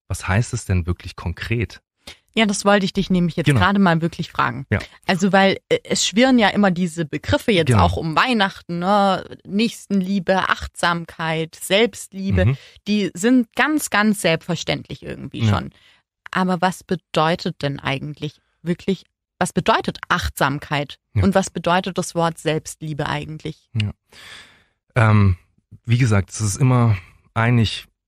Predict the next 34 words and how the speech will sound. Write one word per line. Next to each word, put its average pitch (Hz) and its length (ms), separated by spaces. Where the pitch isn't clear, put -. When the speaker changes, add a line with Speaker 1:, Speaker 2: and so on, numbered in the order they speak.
Speaker 1:
subjektiv 90 880
und, 90 420
und 95 140
letztendlich 110 420
ist 104 120
all 104 180
das, 110 220
was 104 120
man, 98 380
was 104 200
man 95 180
glaubt 95 440
und 92 200
denkt 107 320
und 87 100
auch 87 120
so - 100
von 101 260
sich 101 180
gibt - 240
oder 92 160
wie 95 80
man 92 200
die 87 120
Welt 87 220
sieht, 101 380
ähm, 95 520
immer 104 220
eine 98 180
Frage, 104 640
sag 104 160
ich 90 100
mal, 95 200
des, - 280